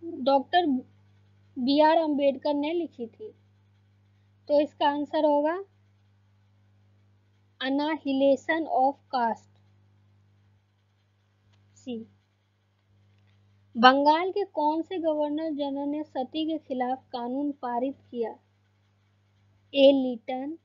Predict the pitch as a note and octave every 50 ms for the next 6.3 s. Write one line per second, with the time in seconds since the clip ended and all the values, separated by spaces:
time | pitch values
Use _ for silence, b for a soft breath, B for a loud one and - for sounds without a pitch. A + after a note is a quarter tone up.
0 | _ _ - A#3 A#3+ C#4 D4 B3+ C#4 C#4 C4 B3+ A3+ B3 B3 B3 A#3 A3+ B3 C4
1 | C#4 D#4 D#4+ - _ _ _ - C#4 C#4+ D4 C4+ C#4 C4 B3 - - C4 C4 C#4
2 | D4 D#4+ E4 _ _ _ _ _ _ _ _ _ _ _ _ - A3+ C4+ D#4 E4
3 | D4+ B3+ B3 - _ _ _ _ _ _ _ _ _ - A#3+ A#3 A#3+ A#3+ A#3+ A3+
4 | A3+ B3+ A3+ - _ _ _ _ _ _ - B3+ A#3+ - - - B3 B3 B3+ B3
5 | - C#4 C4 C4 C4 D#4 D4 B3 A#3 A#3+ C4+ E4 G4 F#4+ _ _ _ - B3 A3
6 | G#3+ G#3+ G3+ - - -